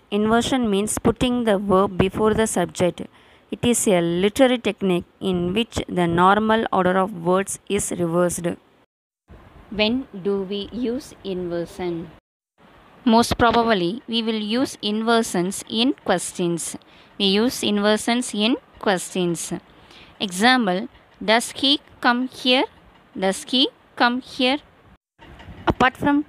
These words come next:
questions, we can use inversion in the following cases. The first one is, already we know well, inversions used in the questions. For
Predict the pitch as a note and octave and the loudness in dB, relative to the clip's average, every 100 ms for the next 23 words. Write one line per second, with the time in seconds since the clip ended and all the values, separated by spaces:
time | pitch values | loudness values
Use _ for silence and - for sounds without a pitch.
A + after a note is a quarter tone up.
0 | B3 G#3+ - B3+ F3+ F#3 - - - G#3 | 0 0 -2 0 0 0 -4 -6 -8 -6
1 | A#3 B3+ A#3+ A3+ G#3+ A#3+ C4+ - G#3 G#3+ | -2 -2 0 0 2 2 0 -4 -2 -2
2 | A3 A3+ A#3 - F3 G3+ - G#3 A3+ B3+ | 2 0 0 -2 -2 -4 -6 -2 -2 -2
3 | - B3 B3 B3 B3+ B3 G#3+ F3+ F#3+ F3+ | 2 4 4 2 0 -4 -4 -4 -4 -4
4 | F3 E3+ - - - - _ _ - - | -6 -8 -14 -16 -20 -20 _ _ -20 -20
5 | - - - - - - A3 A3 D4+ D#4 | -20 -20 -20 -20 -10 2 4 6 6 4
6 | - B3+ A#3 G#3+ G3 - - - - G#3 | 4 2 4 2 0 -4 -14 -8 -2 0
7 | A#3 C#4 C#4+ B3+ A3 A3+ C4+ B3 G3+ F#3 | 2 2 4 2 2 2 2 2 2 2
8 | G#3+ D4 - - - A3 A#3 C4 C4+ A3 | 2 -4 -12 -10 -2 2 4 4 4 0
9 | G#3 - - - - - A#3+ C4+ B3 A3+ | -2 -4 -10 -16 -8 0 2 2 2 2
10 | A3 G#3 C4 - - A3 C4+ - F3+ E3+ | 2 2 0 0 0 0 0 -2 0 -2
11 | - - - - - - - - - | -6 -12 -16 -20 -20 -20 -20 -4 2